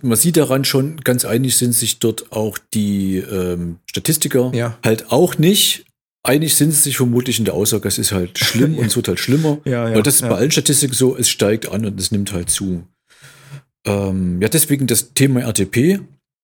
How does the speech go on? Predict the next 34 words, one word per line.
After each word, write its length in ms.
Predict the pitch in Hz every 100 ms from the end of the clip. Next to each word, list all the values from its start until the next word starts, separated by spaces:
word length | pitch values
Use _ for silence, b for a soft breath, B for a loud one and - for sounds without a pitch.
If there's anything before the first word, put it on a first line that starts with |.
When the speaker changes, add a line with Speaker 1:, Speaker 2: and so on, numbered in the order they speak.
| _ _ _ _ _ -
Speaker 1:
Ich 100 | 120
denke 140 | 123 104
mal, 100 | 104
unsere 200 | 123 113
Zuhörer 420 | - 123 123 110
sind 200 | 120 110
da 60 | 107
eigentlich 240 | 101 -
auch 320 | 95 95 - _ _ _ _ _
ja 160 | 107 101
schon 220 | - 107
geschult 420 | - - 143 165
und 100 | 143
gestählt 640 | 101 - - 143 135 143 110
und 140 | 98
würden 180 | 107 120
R 80 | 104
T 100 | 101
P 160 | 120
auch 140 | 110 -
gar 120 | 101
nicht 160 | 104
mehr 100 | 101
anbieten, 440 | 107 175 208 185 160
Speaker 2:
<laughs> 40 |
Speaker 1:
ohne 260 | 143 123 120
V 180 | - 110
P 120 | 117
N 120 | 120
drumherum 320 | - 107 107
zu 80 | 107
sehen. 260 | - 113 123
Aber 180 | 104 110
nichtsdestotrotz, 760 | 127 127 117 - 139 - -